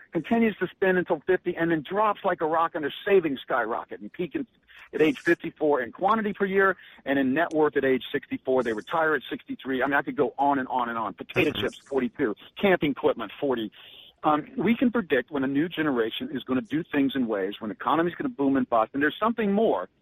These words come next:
Speaker 1: The other in, in, in variable for the economy, for stocks and bonds, is inflation. Well, guess what? Anybody have young people and don't agree with this statement? Young people cost everything and produce nothing.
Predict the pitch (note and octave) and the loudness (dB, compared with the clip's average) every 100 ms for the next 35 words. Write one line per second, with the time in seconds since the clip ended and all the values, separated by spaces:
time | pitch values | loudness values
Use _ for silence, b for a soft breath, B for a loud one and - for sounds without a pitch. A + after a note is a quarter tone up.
0 | - - D#3+ G#3 B3 G3+ D#3+ - D3+ C#3+ | -8 -2 2 2 2 2 -2 -6 -2 -2
1 | B2+ D#3 C#3 A#2+ _ - C3 - F3+ C#4+ | -2 -2 -2 -4 _ -20 -20 -2 2 4
2 | C4+ - G#2 - C3+ C3 F3 C4 E3 F#2+ | 4 2 -4 -4 -2 0 0 0 0 -4
3 | - B B D3 - D#3 C#3 - - G3 | -12 B B -10 -2 0 0 -2 -4 0
4 | D4 C#3 G2+ B2+ - E3+ G3+ G3+ A3 C4+ | 0 0 0 0 0 0 0 0 0 0
5 | C#4 - F3+ B B - C4 C4 - C#4 | 0 -6 -12 B B -4 -2 -2 2 2
6 | - _ b b - A#3 A#3+ A3+ G#3+ G#3 | 2 _ b b 0 2 4 4 2 2
7 | F3+ G#3 - A#3 A#3 G#3 E3+ F#3+ E3 F#3 | 2 0 0 -2 0 0 2 2 2 2
8 | F#3 E3+ F#3+ - F#3+ A3+ F#3 E3+ G#3+ G#3 | 2 2 0 2 2 0 -2 -2 -2 -2
9 | F3 - E3 E3 F3 D#3 D3 D#3 C#3 C#3+ | -6 -4 -2 -2 -2 -4 -2 0 -2 -4
10 | A#2+ B2+ - A2 - | -4 -4 0 -2 -4